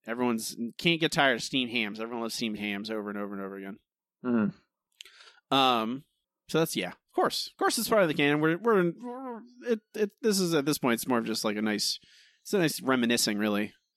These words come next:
Speaker 1: is what we're doing, and we get, we do this, Matt. We're just, like, thinking back to that lovely time. Remember twenty-two short films about Springfield?
Speaker 2: I do.
Speaker 1: That's a good episode. That's a really, that's a great episode, even. It's, that's number twenty-nine on the list, and we're still calling it great. That's how, just how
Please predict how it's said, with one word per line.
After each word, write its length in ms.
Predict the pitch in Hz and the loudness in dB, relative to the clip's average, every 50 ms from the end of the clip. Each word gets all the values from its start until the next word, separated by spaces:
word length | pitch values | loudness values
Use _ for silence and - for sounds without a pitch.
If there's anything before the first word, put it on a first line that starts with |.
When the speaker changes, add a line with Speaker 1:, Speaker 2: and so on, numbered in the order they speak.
| _ _ _ - | _ _ _ -8
Speaker 1:
is 80 | - 117 | -4 -2
what 80 | 110 | -2
we're 100 | 107 104 | -2 0
doing, 300 | 104 104 101 101 104 104 | 0 0 0 0 0 0
and 80 | 101 101 | 0 0
we 100 | 101 101 | 0 0
get, 160 | 104 101 101 _ | -2 -2 -4 _
we 180 | 107 104 104 101 | -2 -2 -2 0
do 160 | 101 101 101 | 0 0 0
this, 200 | 101 98 - - | 0 -2 -2 -2
Matt. 200 | 107 101 101 - - _ - | -4 -4 -4 -6 -10 _ -10
We're 80 | 110 | -6
just, 160 | 110 107 - - | -6 -4 -4 -4
like, 140 | 110 107 | -4 -4
thinking 320 | - - 113 104 - 107 101 | -2 -2 -4 -2 -4 -4 -2
back 220 | 104 104 98 - - | -2 -2 -2 -2 -4
to 100 | - 104 | -2 -2
that 180 | 98 101 95 | 0 0 -2
lovely 280 | 101 104 101 98 107 101 | -2 -4 -4 -4 -6 -6
time. 320 | - 107 104 101 101 117 - _ - | -4 -4 -4 -4 -4 -6 -8 _ -2
Remember 160 | 269 339 330 | 0 0 0
twenty-two 340 | - - 196 170 - 175 160 | 2 2 0 2 0 -2 -2
short 240 | - 170 170 143 | -2 -2 -4 -2
films 240 | - 160 151 147 147 | 0 0 0 0 -2
about 140 | 147 139 131 | -2 -4 -4
Springfield? 420 | - 151 147 139 - 160 156 147 _ _ - - - _ _ _ _ _ _ _ _ - | -4 -6 -6 -6 -6 -6 -6 -8 _ _ -20 -20 -20 _ _ _ _ _ _ _ _ 4
Speaker 2:
I 140 | 160 175 165 | 4 4 4
do. 580 | - - 104 101 98 101 101 98 98 98 98 | 4 2 -2 0 2 2 4 4 4 4 4
Speaker 1:
That's 260 | 101 101 - - - 285 | 2 2 2 2 0 0
a 60 | 277 | 0
good 140 | 269 269 269 | 0 0 0
episode. 360 | 269 - - - 220 - - | 0 -2 -2 -4 -4 -4 -4
That's 200 | - 196 - - | -6 -6 -6 -4
a 100 | 196 165 | -6 -4
really, 280 | 160 156 156 151 135 - - | -4 -2 -4 -4 -4 -6 -8
that's 160 | 156 - - | -6 -6 -6
a 40 | 113 | -6
great 280 | - 113 127 139 120 | -4 -2 0 0 0
episode, 480 | - - - - - - - - 101 101 | 0 -2 -6 -12 -14 -10 -10 -10 -8 -8
even. 260 | 98 98 98 98 - - - - _ _ _ _ _ _ _ | -10 -10 -12 -12 -14 -16 -20 -20 _ _ _ _ _ _ _
It's, 200 | - 202 196 - | -8 -6 -6 -6
that's 280 | - - 196 208 - 233 | -2 -2 -2 -2 0 0
number 260 | 220 214 214 214 190 | 0 2 4 4 2
twenty-nine 440 | - - 214 202 180 160 151 151 156 | 2 2 2 4 4 4 4 4 4
on 60 | 139 | 4
the 60 | 123 | 4
list, 200 | 117 113 113 - | 4 2 2 0
and 80 | 127 113 | 0 0
we're 80 | 120 120 | 0 0
still 220 | - 143 127 123 | 0 0 -2 0
calling 220 | - 127 120 113 | 0 0 0 0
it 80 | 107 92 | 0 -2
great. 320 | 90 98 104 92 87 - _ _ | -4 -4 -4 -4 -6 -8 _ _
That's 160 | - 123 - - | -10 -8 -4 -2
how, 220 | 151 151 135 120 117 - | 0 0 0 0 -2 -6
just 240 | - 113 113 110 - _ - | -8 -6 -6 -6 -6 _ -8
how 240 | - - 131 123 - | -4 -2 -2 -2 -2